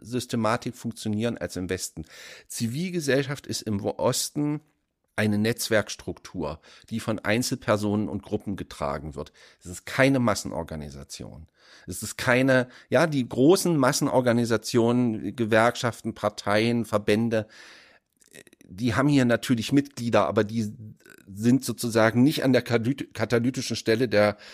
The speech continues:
demokratischen Kultur oder auch wiederum nur in ihrer Minderheit. Und das heißt, natürlich ist es auch dran, sich selbstkritisch zu fragen, wen haben wir erreicht oder wen haben wir nicht erreicht oder wen haben wir überzeugt oder nicht als-, überzeugt.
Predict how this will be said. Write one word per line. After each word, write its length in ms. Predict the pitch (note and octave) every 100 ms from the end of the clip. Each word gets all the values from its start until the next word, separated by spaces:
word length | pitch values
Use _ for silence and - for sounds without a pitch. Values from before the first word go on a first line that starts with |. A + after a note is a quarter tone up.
| - - - _ _ _
demokratischen 800 | A2 C3 A#2+ G#2+ A2+ A#2+ A2 A2
Kultur 560 | - G#2 - C#3+ A#2+ D#2+
oder 340 | G2 G2+ G#2 - - _ _ _ _ -
auch 240 | C3+ -
wiederum 400 | C#3+ A#2+ B2 A#2
nur 160 | A2+ F#2
in 160 | A2
ihrer 300 | A#2 A2+ G#2
Minderheit. 640 | F#2+ C#3+ C3+ F#2 C#2+ - - _ _ - _ _ _ -
Und 180 | A2
das 160 | A#2+ -
heißt, 320 | B2 C3+ -
natürlich 580 | B2+ - E3 F3+ F3+ - _ _ _ -
ist 180 | C#3 -
es 160 | -
auch 160 | - A2
dran, 360 | - G#2+ D3 C#3
sich 160 | A#2
selbstkritisch 580 | A#2 B2 - C3 A#2+ -
zu 100 | -
fragen, 680 | - F#2+ G#2 A#2+ C3+ B2+ - _ _ _ _ _ _ _ _ -
wen 360 | G#2 A#2+ B2
haben 180 | C3 B2+
wir 120 | A#2+
erreicht 520 | G#2+ G#2 A2 C3+ -
oder 220 | - G#2 G2
wen 180 | G#2
haben 160 | G#2+ G#2+
wir 80 | G#2
nicht 220 | A2 -
erreicht 480 | A#2+ G2+ G#2 A2 F2+
oder 180 | G2+ F2+
wen 160 | G2
haben 180 | G2 G2+
wir 80 | G2
überzeugt 600 | E2+ F#2 - G#2+ A2 -
oder 160 | F#2
nicht 260 | F#2+ G#2+ -
als-, 200 | - -
überzeugt. 720 | G2+ F2 E2+ - B1 C#2 -